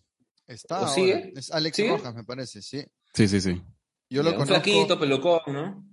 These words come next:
Speaker 3: Sí, sí, sí.
Speaker 1: Yo lo conozco a él porque él es parte de Rocket Queen, que es la banda tributo a Guns N' Roses que normalmente
Speaker 3: ¿Qué hablas?
Speaker 1: la
Speaker 3: ¿En serio?
Speaker 1: gente, claro.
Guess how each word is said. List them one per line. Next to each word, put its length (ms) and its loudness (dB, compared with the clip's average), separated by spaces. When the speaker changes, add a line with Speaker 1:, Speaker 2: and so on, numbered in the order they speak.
Speaker 3:
Sí, 200 6
sí, 120 -2
sí. 220 0
Speaker 1:
Yo 200 0
lo 100 2
conozco 480 -4
a 100 -2
él 480 -4
porque 460 -4
él 340 -6
es 400 -6
parte 540 -4
de 140 -2
Rocket 360 -6
Queen, 380 -6
que 80 -6
es 80 -10
la 120 -4
banda 340 -6
tributo 420 -10
a 60 -6
Guns 220 -10
N' 100 -12
Roses 340 -10
que 160 -18
normalmente 360 -14
Speaker 3:
¿Qué 80 6
hablas? 260 4
Speaker 1:
la 80 -2
Speaker 3:
¿En 40 -4
serio? 200 4
Speaker 1:
gente, 320 -8
claro. 380 -8